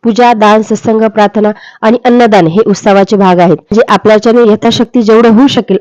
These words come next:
आपण तेवढं अन्नदान या दिवशी करायला हवं. अन्नदान हे सर्वात श्रेष्ठ दान आहे, त्यामुळे तुमच्याच्याने जेवढं शक्य होईल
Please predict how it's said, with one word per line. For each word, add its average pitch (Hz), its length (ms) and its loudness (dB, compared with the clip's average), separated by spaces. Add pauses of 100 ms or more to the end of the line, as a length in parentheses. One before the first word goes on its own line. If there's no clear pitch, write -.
आपण 208 240 -2
तेवढं 208 240 2
अन्नदान 202 500 0
या 196 120 2
दिवशी 190 300 -2
करायला 190 320 0
हवं. 170 200 2 (340)
अन्नदान 233 460 2
हे 247 80 2
सर्वात 220 300 0
श्रेष्ठ 208 340 -2
दान 196 240 2
आहे, 180 160 0 (320)
त्यामुळे 233 340 2
तुमच्याच्याने 226 440 0
जेवढं 214 280 2
शक्य 226 300 -4
होईल 220 200 2